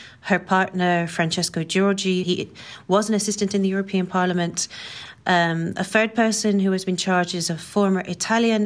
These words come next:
M E P, Pier Antonio Panzeri. He played a leading role in a former subcommittee on, on human rights and was the founder of an N G O called Fight Impunity, or at least an organisation that called itself an N G O.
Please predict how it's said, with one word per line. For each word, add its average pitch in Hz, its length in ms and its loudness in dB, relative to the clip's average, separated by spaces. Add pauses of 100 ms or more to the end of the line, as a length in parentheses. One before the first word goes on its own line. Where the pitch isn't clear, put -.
M 190 140 2
E 180 100 0
P, 185 420 2 (440)
Pier 180 360 2
Antonio 165 800 -2 (120)
Panzeri. 196 800 2 (160)
He 190 280 2
played 196 260 2
a 185 60 0
leading 175 320 2
role 175 340 2
in 175 160 -4
a 170 60 0
former 170 280 -2
subcommittee 165 760 -2
on, 151 220 -6
on 160 140 -6
human 165 380 -2
rights 175 480 0 (420)
and 180 140 0
was 170 160 0
the 180 60 -4
founder 180 440 2
of 165 100 -2
an 165 120 0
N 170 160 0
G 160 180 -2
O 160 140 0
called 156 240 -6
Fight - 420 0
Impunity, 160 800 0 (320)
or 175 140 2
at 180 80 -2
least 190 260 2
an 180 80 2
organisation 185 640 2
that 165 140 -8
called 277 240 2
itself 165 360 0
an 165 120 -2
N 160 100 -2
G 160 200 -4
O. 156 220 -2